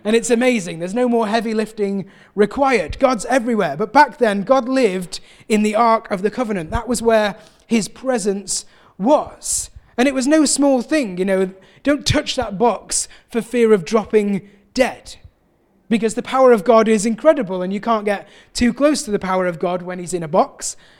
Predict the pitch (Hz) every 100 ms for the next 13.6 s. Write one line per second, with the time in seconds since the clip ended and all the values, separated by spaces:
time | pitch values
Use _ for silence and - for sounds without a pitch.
0 | _ 190 208 - _ 214 202 202 196 202
1 | 262 180 175 247 214 - 226 214 214 233
2 | - 311 190 180 151 - 160 160 185 196
3 | 190 220 226 254 - 208 202 151 208 190
4 | 175 - - _ _ 170 - - - -
5 | - - 196 185 202 220 320 226 160 156
6 | 180 147 151 131 170 226 151 254 - -
7 | - - - - - - - 165 - -
8 | - 240 - - _ - - - _ -
9 | 262 330 277 294 220 233 226 - 254 170
10 | - 233 294 302 311 214 247 311 - 170
11 | - - _ _ - _ _ _ _ _
12 | _ 214 277 277 285 - 233 - 320 330
13 | 233 190 175 220 202